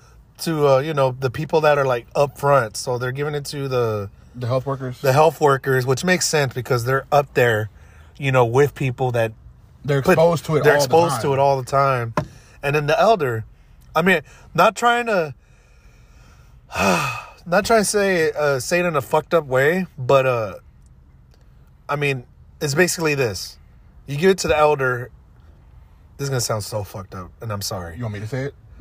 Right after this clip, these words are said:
Speaker 1: But if they die, they die.
Speaker 2: Yeah, unfortunately.
Speaker 1: Unfortunately, you know, that's why they're giving it to them. Plus, they're the more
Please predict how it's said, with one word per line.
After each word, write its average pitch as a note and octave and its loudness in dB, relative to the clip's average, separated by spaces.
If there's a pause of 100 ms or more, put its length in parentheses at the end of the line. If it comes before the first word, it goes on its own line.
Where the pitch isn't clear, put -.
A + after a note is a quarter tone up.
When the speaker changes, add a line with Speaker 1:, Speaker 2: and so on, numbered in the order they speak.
(160)
Speaker 1:
But D#3 8
if D#3 6
they F#3 4
die, D#3 4
they C3+ -6
die. G2+ -4 (720)
Speaker 2:
Yeah, - 0 (300)
unfortunately. - -6
Speaker 1:
Unfortunately, C3 0 (100)
you C3 -4
know, B2+ 2
that's B2+ 2
why C#3+ 4
they're C3+ 2
giving C3+ -2
it A#2 -6
to B2 -6
them. A2+ -4 (400)
Plus, G#3+ 4
they're F#3+ 2
the F#3 0
more F3 2